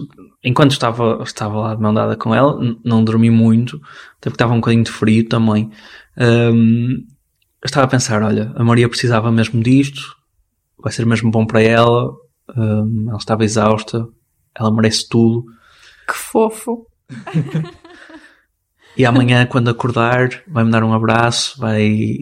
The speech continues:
Speaker 1: vai, vai ser super simpática, vai me elogiar.
Speaker 2: <laughs>
Speaker 1: Eu sou o melhor companheiro, parceiro.
Speaker 2: Marido.
Speaker 1: Marido do mundo.
Speaker 2: Pai do,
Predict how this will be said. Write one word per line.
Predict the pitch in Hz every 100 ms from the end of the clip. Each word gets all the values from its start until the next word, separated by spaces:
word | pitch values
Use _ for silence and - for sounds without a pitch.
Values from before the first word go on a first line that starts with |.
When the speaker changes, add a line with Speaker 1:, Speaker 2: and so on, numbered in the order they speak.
| -
Speaker 1:
vai, | 110 110 107 107 107 110 117 117 127 _ _ _
vai | -
ser | - 117 107
super | - 120 113
simpática, | - 117 107 110 107 107 113 120 113 143
vai | 110
me | 110
elogiar. | 113 110 110 107 110 113 113 - - _
Speaker 2:
<laughs> | _ _ -
Speaker 1:
Eu | 123
sou | - 110 110 95
o | 110
melhor | 107 104 107 104 107 - - _ _ _ _ _ _ _ _ _ _ _ _ _ _ _ _
companheiro, | - 110 107 113 110 139 160 -
parceiro. | 110 - - 117 147 170 - _ _ _ _ _ 392
Speaker 2:
Marido. | 294 208 269 208 156 156
Speaker 1:
Marido | 156 156 127 110 107
do | 110
mundo. | 107 107
Speaker 2:
Pai | 107 277
do, | 226